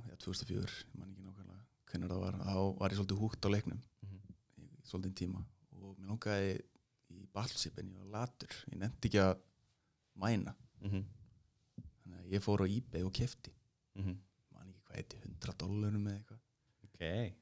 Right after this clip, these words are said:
Speaker 2: vá.
Speaker 1: Man ekki hvað heiti, Apocalypse eða eitthvað líka, skipið, en hérna, <laughs> já, sem sagt,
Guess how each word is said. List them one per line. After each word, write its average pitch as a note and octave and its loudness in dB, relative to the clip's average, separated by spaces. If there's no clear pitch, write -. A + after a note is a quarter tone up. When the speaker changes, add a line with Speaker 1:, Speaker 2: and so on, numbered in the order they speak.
Speaker 2:
vá. G#2+ 2
Speaker 1:
Man G2+ 6
ekki F#2+ 4
hvað F#2+ 6
heiti, E2 2
Apocalypse A#2 4
eða A#2 10
eitthvað A#2+ 8
líka, B2 8
skipið, A#2+ 8
en G2 8
hérna, G2+ 10
<laughs> - -10
já, F2+ 8
sem F2+ 2
sagt, F#2 2